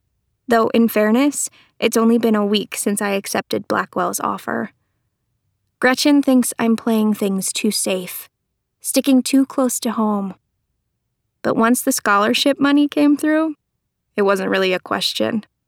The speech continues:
The location's just a bonus. Oh ho ho!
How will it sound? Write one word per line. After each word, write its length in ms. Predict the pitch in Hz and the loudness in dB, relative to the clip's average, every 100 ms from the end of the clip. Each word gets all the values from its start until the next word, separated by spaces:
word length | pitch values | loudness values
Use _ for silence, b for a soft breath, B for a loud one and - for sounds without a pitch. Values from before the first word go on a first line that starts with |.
| _ _ _ _ _ _ | _ _ _ _ _ _
The 100 | 254 | 0
location's 640 | 247 247 277 285 320 320 - | 2 2 0 0 0 0 0
just 240 | 285 - | -2 -2
a 60 | 269 | -2
bonus. 580 | 294 302 233 - - - _ _ _ _ _ _ _ _ _ _ _ _ _ | 0 2 0 -2 -10 -14 _ _ _ _ _ _ _ _ _ _ _ _ _
Oh 200 | 269 262 | 0 0
ho 240 | 226 - 247 | 0 -4 -4
ho! 920 | - - 302 359 415 403 294 214 - | -6 -4 0 2 2 2 2 2 0